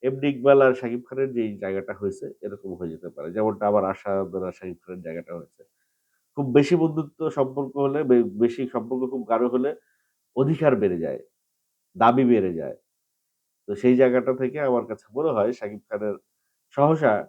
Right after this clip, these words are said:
কারো কোনো প্রযোজকের সঙ্গে at least বন্ধুত্বের সম্পর্কে যাওয়া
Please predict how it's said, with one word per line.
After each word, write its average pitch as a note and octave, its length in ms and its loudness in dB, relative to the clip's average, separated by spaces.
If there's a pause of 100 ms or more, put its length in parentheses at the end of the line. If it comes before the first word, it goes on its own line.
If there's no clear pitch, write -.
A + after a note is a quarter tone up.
(200)
কারো G#2+ 300 -2
কোনো A2 280 -10
প্রযোজকের C3+ 500 4
সঙ্গে F#2 260 -8 (400)
at G2 140 -12
least A2+ 220 -4 (400)
বন্ধুত্বের C#3+ 720 2 (560)
সম্পর্কে G2+ 480 -6
যাওয়া F#2+ 300 0